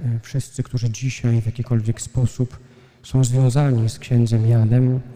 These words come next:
i którzy dzisiaj czcicie swoją patronkę, Matkę Bożą Nieustającej Pomocy. Do was dzisiaj wszystkich kieruję moje słowo.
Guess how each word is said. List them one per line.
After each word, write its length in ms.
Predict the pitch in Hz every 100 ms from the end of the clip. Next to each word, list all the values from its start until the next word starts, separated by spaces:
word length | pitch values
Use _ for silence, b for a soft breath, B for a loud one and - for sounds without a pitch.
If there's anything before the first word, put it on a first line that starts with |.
| B B B B -
i 40 |
którzy 260 | - 139 131
dzisiaj 340 | 139 - 135
czcicie 520 | - - - 160 143
swoją 360 | 127 - 147 139
patronkę, 680 | 135 - 156 117 - 113 101 - - - - - -
Matkę 300 | 120 - 123
Bożą 540 | 113 131 120 117 117 110 B B B B B -
Nieustającej 720 | 123 120 - 123 120 113 120
Pomocy. 640 | 120 113 110 101 - 104 95 - - - _ _ _ _ _ _ _
Do 100 | 135
was 160 | 127 127
dzisiaj 260 | 139 120
wszystkich 460 | 123 - - - 135
kieruję 300 | 139 139 131
moje 240 | 123 123
słowo. 520 | 120 - 127 104 104